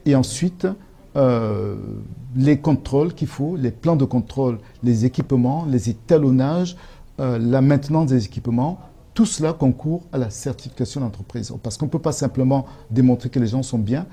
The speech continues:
mais il faut aussi démontrer que les équipements sont appropriés, adaptés, entretenus, que les résultats des mesures sont fiables, étalonnés et que les procédures de, de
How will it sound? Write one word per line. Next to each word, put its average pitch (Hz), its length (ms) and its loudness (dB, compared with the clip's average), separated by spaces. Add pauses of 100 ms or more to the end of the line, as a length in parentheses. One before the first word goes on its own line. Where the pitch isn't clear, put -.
(160)
mais 127 60 2
il 131 80 4
faut 143 100 0
aussi 131 240 -2
démontrer 127 460 2
que 147 100 -4
les 113 200 -2
équipements 120 340 -2
sont 117 260 -4 (320)
appropriés, 131 720 -4 (420)
adaptés, 131 560 0 (360)
entretenus, 139 640 -2 (440)
que 175 100 6
les 147 200 6
résultats 165 440 2
des 160 100 4
mesures 139 340 0
sont - 160 -4
fiables, 143 480 -2 (500)
étalonnés 151 640 2 (220)
et 123 480 0
que 151 120 -2
les 131 260 0
procédures 131 640 -6
de, 110 400 -6
de 101 140 -10